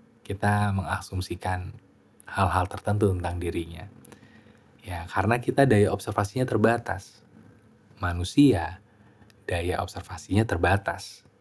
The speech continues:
Cuma lucunya, kadang-kadang penghakimannya di luar batas. Jadinya dengan observasi yang terbatas, kita tuh sebenarnya sering salah.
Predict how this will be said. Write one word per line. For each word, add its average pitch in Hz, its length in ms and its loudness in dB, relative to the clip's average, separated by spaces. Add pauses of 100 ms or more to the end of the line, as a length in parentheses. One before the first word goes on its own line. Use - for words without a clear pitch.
(1200)
Cuma 87 240 -4
lucunya, 85 800 2 (400)
kadang-kadang 85 640 -2
penghakimannya 85 640 -2
di 107 160 4
luar 82 160 0
batas. 90 640 -6 (1900)
Jadinya 98 560 2
dengan 87 560 -2
observasi - 480 -6
yang 87 80 -6
terbatas, 87 560 -6
kita 98 240 -8
tuh 104 80 2
sebenarnya 98 720 -4
sering 98 320 -2
salah. 98 560 0